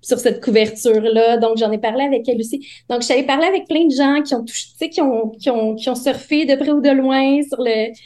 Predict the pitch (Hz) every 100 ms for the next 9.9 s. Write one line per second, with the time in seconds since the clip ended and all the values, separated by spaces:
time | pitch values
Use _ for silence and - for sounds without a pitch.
0 | - - - - 269 247 247 254 247 240
1 | 269 262 220 214 220 208 226 254 254 -
2 | 233 214 220 254 - - - 240 240 226
3 | 220 202 196 - 240 233 240 233 190 190
4 | 196 - - - - - - 202 202 202
5 | 190 185 185 180 - - _ _ - 214
6 | 240 233 226 202 226 240 240 220 214 202
7 | 254 247 226 220 247 220 214 214 208 220
8 | 214 202 202 202 214 208 208 208 202 202
9 | - 220 202 214 214 196 208 196 185